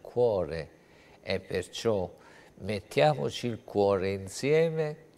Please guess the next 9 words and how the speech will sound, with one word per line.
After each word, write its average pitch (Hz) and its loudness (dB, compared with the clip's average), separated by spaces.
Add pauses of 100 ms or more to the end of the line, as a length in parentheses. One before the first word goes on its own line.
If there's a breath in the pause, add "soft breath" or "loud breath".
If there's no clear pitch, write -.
(160)
sorella, 85 -4 (540)
fratello, 85 -6 (760 soft breath)
e 95 -2
cerchiamo 120 -2
di 107 2
assorbire 117 2
più 135 -2
che 123 -2
possiamo. 82 -2